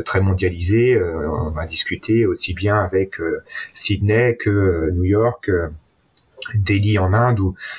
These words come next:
ou ailleurs, hein, mes, mes amis de Delhi, mes amis de Sydney, et cetera, alors que, euh, sans les télétechnologies, mes amis, c'est,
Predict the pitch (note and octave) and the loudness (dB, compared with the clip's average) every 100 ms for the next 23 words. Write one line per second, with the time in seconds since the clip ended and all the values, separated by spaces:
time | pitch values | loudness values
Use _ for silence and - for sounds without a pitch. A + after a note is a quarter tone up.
0 | - E2+ F2+ G2 G#3 F#2 G2+ G2+ E2 D#2+ | -8 -2 2 4 2 2 0 2 0 0
1 | F#2 G2+ G#2+ G#2+ G#2 F#2 F#2 F#2 A2+ C3 | 2 2 2 2 2 0 0 0 2 2
2 | A#2 G2+ G2 G2 G2 F2+ - F#2+ G2+ A2+ | 2 2 0 0 0 -2 -2 -2 2 0
3 | - F#2+ F#2 F#2+ C3 G#2 G2+ A2 - A2 | 0 -2 0 0 2 2 0 -2 -2 0
4 | A2 F2 - A2 A2 G#2+ G#2 G2 F#2+ - | 2 2 0 2 0 0 0 0 -2 -2
5 | F#2 F#2 F#2+ C3+ B2 G2 G2 G2 C3 B2+ | 0 2 0 0 0 0 0 2 0 -2
6 | - F#2 F2 | 0 0 0